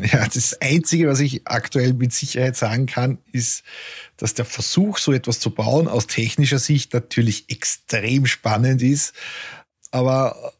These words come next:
über mehr Prognosen traue ich mich im aktuellen Fall eigentlich gar nicht drüber, weil wenn man sich die Satellitenbilder anschaut, die aktuell existieren, es wird zwar immer gesagt, ja, der Bau läuft planmäßig und der Line ist voll im Zeitplan und auch im Budgetplan,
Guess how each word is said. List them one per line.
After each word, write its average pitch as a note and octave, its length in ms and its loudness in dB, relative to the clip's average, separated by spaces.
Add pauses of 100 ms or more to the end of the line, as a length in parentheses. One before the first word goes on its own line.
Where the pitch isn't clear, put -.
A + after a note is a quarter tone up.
über E3 280 2
mehr D#3 180 6
Prognosen D3 540 4
traue B2+ 280 2
ich A#2+ 100 0
mich C3+ 160 2
im C3+ 100 4
aktuellen A#2 560 2
Fall G#2+ 360 0 (100)
eigentlich A2+ 420 0
gar A2+ 160 -2
nicht A2+ 260 -2
drüber, A#2 400 4
weil A2+ 220 2
wenn A2+ 140 2
man A#2 140 2
sich - 320 -2
die G#2+ 300 0 (260)
Satellitenbilder C3 1000 2
anschaut, A#2 420 0
die - 80 -4
aktuell G#2+ 400 -2
existieren, B2 600 0 (360)
es B2+ 200 -4
wird C#3+ 120 2
zwar D3 120 2
immer C3+ 120 2
gesagt, C3 300 0
ja, B2 60 2
der - 80 2
Bau A#2+ 460 2
läuft A#2+ 360 -2
planmäßig B2+ 840 2 (300)
und A#2 460 -2
der A#2+ 80 2
Line A2 300 2
ist G#2 220 -2
voll C3 160 0
im B2 100 0
Zeitplan A#2 420 0
und A2 120 0
auch - 80 -2
im G#2+ 100 2
Budgetplan, A#2+ 760 0